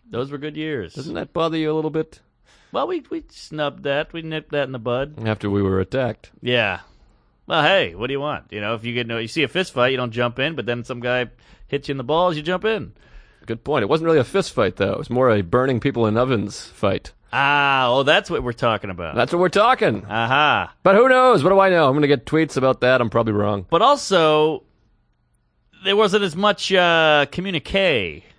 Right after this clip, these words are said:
Speaker 1: back then.
Speaker 2: I
Speaker 1: That
Speaker 2: think
Speaker 1: was
Speaker 2: we were well aware of what was <laughs> happening.
Speaker 1: I guess you're right.
Speaker 2: Hey,
Speaker 1: But
Speaker 2: did
Speaker 1: I
Speaker 2: you
Speaker 1: mean
Speaker 2: know this? This is a fun fact real quick, and I wanna get back to the business.
Speaker 1: Uh-huh.
Speaker 2: I had, I'm going to Ireland today, so I had to buy, I got the new computer, so I had to buy the outlets, the European outlets.
Speaker 1: Oh,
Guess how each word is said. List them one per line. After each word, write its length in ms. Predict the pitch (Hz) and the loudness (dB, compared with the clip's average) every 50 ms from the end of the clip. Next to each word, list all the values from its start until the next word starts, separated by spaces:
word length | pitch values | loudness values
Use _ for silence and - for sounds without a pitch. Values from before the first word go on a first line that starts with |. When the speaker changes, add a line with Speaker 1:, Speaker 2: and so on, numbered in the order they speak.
| _ _ | _ _
Speaker 1:
back 260 | - 131 131 120 - | -2 -2 0 -2 -2
then. 220 | - 127 113 104 - | -2 -2 0 2 2
Speaker 2:
I 40 | 156 | 2
Speaker 1:
That 40 | 202 | 2
Speaker 2:
think 60 | 180 135 | 2 4
Speaker 1:
was 20 | 214 | 6
Speaker 2:
we 100 | 233 220 | 6 8
were 140 | 208 190 175 | 8 6 6
well 180 | 185 185 180 | 6 6 6
aware 300 | 170 160 160 156 156 147 139 | 6 6 6 6 6 6 6
of 60 | 120 | 4
what 80 | 131 123 | 4 4
was 120 | 123 117 | 2 2
<laughs> 160 | - - - | 0 0 0
happening. 360 | - 147 - - 143 123 127 107 - | 0 0 0 0 0 0 -2 -2 -4
Speaker 1:
I 200 | 117 127 131 127 | -4 -4 -4 -2
guess 220 | 127 123 113 - | -4 -6 -6 -8
you're 120 | 110 101 92 | -8 -8 -6
right. 200 | 92 90 87 - - - - - - - - _ _ _ - | -6 -6 -8 -10 -12 -18 -20 -20 -20 -20 -20 _ _ _ 2
Speaker 2:
Hey, 60 | 190 | 4
Speaker 1:
But 0 | |
Speaker 2:
did 80 | 262 - | 4 4
Speaker 1:
I 40 | - | 4
Speaker 2:
you 60 | 302 | 4
Speaker 1:
mean 80 | 370 320 | 4 4
Speaker 2:
know 120 | 285 269 | 4 4
this? 200 | 269 285 285 - | 4 4 2 2
This 120 | 269 233 | -2 -4
is 80 | 202 202 | 0 0
a 60 | 190 | 0
fun 260 | - - 185 170 151 | 2 2 0 0 0
fact 260 | 120 135 156 147 143 131 | 2 2 2 2 2 2
real 120 | 143 135 | 0 0
quick, 240 | - - 143 151 - | 2 2 0 0 2
and 60 | 123 | 0
I 20 | 131 | 0
wanna 120 | 131 131 | 0 0
get 100 | 120 117 | 0 0
back 160 | 120 127 127 117 | 0 0 0 0
to 40 | 117 | 0
the 60 | 113 | 0
business. 300 | 123 139 120 113 107 - - - - | 0 0 0 -2 -2 -4 -8 -12 -10
Speaker 1:
Uh-huh. 40 | 113 | -6
Speaker 2:
I 200 | 113 113 113 131 | -4 0 2 2
had, 160 | 175 190 190 | 4 4 4
I'm 120 | - 151 151 | 2 2 4
going 180 | 185 214 190 | 4 4 4
to 80 | 175 151 | 4 4
Ireland 500 | 165 190 214 208 190 165 151 147 139 131 | 4 4 4 4 4 4 4 4 2 2
today, 560 | - 135 143 160 170 156 127 117 113 135 110 - - _ _ _ _ _ _ _ | 2 4 4 6 6 6 4 2 2 0 -4 -6 -10 _ _ _ _ _ _ _
so 100 | - 147 | 0 2
I 40 | 143 | 4
had 100 | 170 175 | 4 4
to 60 | 165 | 4
buy, 480 | 139 139 160 156 156 151 147 143 147 - | 4 4 4 6 6 6 6 4 4 2
I 80 | - 131 | 2 2
got 140 | 143 147 - | 2 2 2
the 60 | 143 | 2
new 100 | 143 151 | 0 0
computer, 680 | - - 120 - - 214 220 196 147 131 123 147 156 - _ _ | 0 -2 -8 -6 -2 2 4 4 6 6 4 2 0 -4 _ _
so 140 | _ - 143 | _ 0 0
I 20 | 156 | 2
had 80 | 165 | 2
to 80 | 165 151 | 2 4
buy 120 | 160 156 | 4 4
the 140 | 143 - - | 4 4 4
outlets, 360 | 175 220 208 160 151 127 - | 4 4 4 4 2 0 0
the 80 | - 131 | 0 0
European 480 | 131 165 185 170 - - 185 175 165 | 2 4 2 2 2 2 2 4 4
outlets. 520 | 185 214 175 - 123 101 - - - - - 135 | 4 2 2 0 -2 -2 -4 -8 -14 -8 -2 2
Speaker 1:
Oh, 580 | 160 202 240 262 269 277 277 269 262 240 208 | 4 4 6 6 6 6 4 4 4 6 6